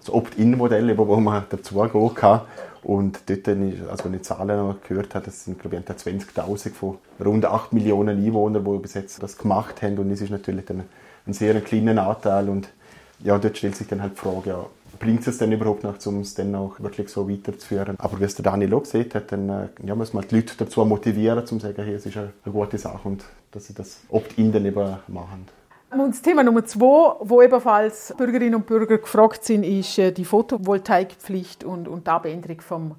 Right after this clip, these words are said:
Speaker 2: Baugesetz. Da haben wir ja letzte Zeit gerade auch noch etwas zu lesen und zu hören bekommen. Der Alexander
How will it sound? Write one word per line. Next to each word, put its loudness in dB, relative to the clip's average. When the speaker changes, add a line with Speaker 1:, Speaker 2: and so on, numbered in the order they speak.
Speaker 2:
Baugesetz. 0
Da 2
haben -2
wir -4
ja -2
letzte -6
Zeit -6
gerade -6
auch -2
noch -2
etwas -12
zu -14
lesen -2
und -8
zu -8
hören -2
bekommen. -4
Der -2
Alexander -6